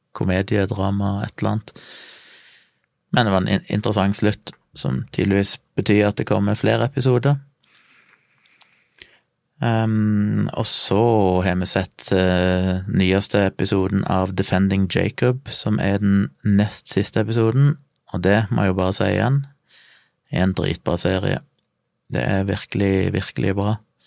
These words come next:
Så hvis dere har tilgang på Apple T V Plus, sjekk ut Defending Jacob, det er virkelig kvalitet.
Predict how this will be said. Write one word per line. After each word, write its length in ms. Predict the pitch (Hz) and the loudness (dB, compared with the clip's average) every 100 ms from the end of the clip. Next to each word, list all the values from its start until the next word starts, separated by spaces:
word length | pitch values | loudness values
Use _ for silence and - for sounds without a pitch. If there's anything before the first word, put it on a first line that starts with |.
| - - - - - _ _ _ _ _ | -20 -20 -20 -20 -20 _ _ _ _ _
Så 220 | - - | -6 -4
hvis 120 | 101 101 | -2 -2
dere 180 | 104 | 0
har 80 | 104 | 0
tilgang 440 | 87 92 95 101 101 | 0 -2 0 -2 0
på 140 | - | -2
Apple 240 | - - | -2 -4
T 200 | 95 98 | -2 0
V 140 | 98 98 | 2 0
Plus, 540 | - 113 120 - - - _ _ | 0 -2 0 0 0 -4 _ _
sjekk 320 | - - 104 - | -8 -4 -4 0
ut 160 | 101 | 0
Defending 480 | 104 - 95 98 101 | 0 -2 0 0 0
Jacob, 440 | 101 110 - 50 | 0 -2 -4 -4
det 120 | 50 50 | -2 -2
er 840 | 50 50 - - - - - - | -2 -2 -4 -4 -4 -4 -4 -6
virkelig 460 | - 131 - - - | -8 -8 -8 -6 -4
kvalitet. 600 | - 95 - 104 - - | -4 -4 -2 -6 -6 -14